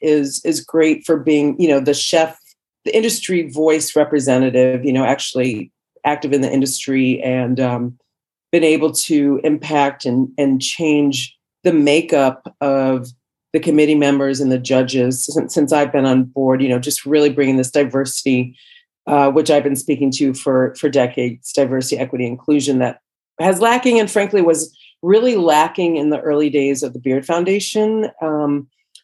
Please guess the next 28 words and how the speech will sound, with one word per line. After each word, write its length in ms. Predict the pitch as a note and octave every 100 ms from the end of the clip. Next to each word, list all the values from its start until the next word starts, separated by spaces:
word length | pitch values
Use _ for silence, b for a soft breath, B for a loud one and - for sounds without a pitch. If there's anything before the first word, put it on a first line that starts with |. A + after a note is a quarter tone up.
| _ F3+
awards. 600 | F3 E3+ F3 G#3 G#3+ E3
It 140 | C#3
was 200 | C#3+ B2+
very 580 | D3+ D3 D3+ D3 C#3+ C#3
European 560 | D#3 D#3+ D#3 - D3 C3+
male 280 | C#3+ F3 F#3+
centric, 760 | - F3 F3 - F3 E3 E3 _
the 140 | C3+ C#3+
winners. 520 | D#3 D3+ D3+ D3 C#3
And 180 | C#3+ C#3
so 200 | D3+ C3+
I 120 | C3+
just 340 | C#3 D3 -
really, 480 | D3 C#3+ C#3+ C#3 C3+
um, 520 | - C#3 C3 B2+ B2 B2 _ _ _ - - _ _
you 120 | - D#3+
know, 240 | C3+ B2+ F3+
it 60 |
was 120 | D3+
important 460 | D#3 C#3+ - E3+ E3+
to 100 | D3+
me 320 | D3+ C#3+ C#3 C3
to, 440 | - D3 C#3+ C#3+ -
<clears throat> 400 | C#4 C4+ D3 - -
um, 420 | D3 C3 C3 A#2 -
get 160 | F#3 -
involved 540 | C#3+ C#3 C3+ C#3 B2+
and, 420 | - C3 B2+ C3